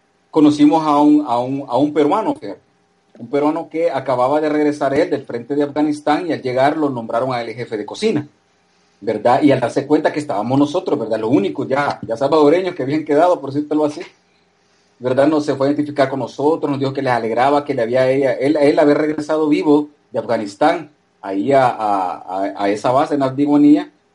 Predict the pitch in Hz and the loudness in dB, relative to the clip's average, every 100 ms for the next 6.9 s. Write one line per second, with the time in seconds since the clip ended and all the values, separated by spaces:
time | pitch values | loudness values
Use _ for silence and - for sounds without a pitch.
0 | _ 120 120 143 147 151 160 160 156 165 | _ -6 -2 -2 -2 -2 -2 -2 -4 -4
1 | 151 143 135 147 160 160 151 185 156 151 | -4 -2 0 2 0 -2 -6 0 2 0
2 | - _ - 120 117 120 127 113 110 139 | -4 _ -10 -10 -6 -8 -8 -8 0 2
3 | 165 151 139 123 110 120 170 160 123 127 | 2 0 -2 0 2 2 2 0 0 -2
4 | 143 170 147 147 147 143 151 131 101 - | -2 -2 0 0 2 2 4 2 -2 -12
5 | _ _ _ _ 113 107 98 104 101 120 | _ _ _ _ -8 -8 -6 -4 2 2
6 | 143 131 131 156 131 - 98 82 | 4 2 2 2 0 -2 -2 -2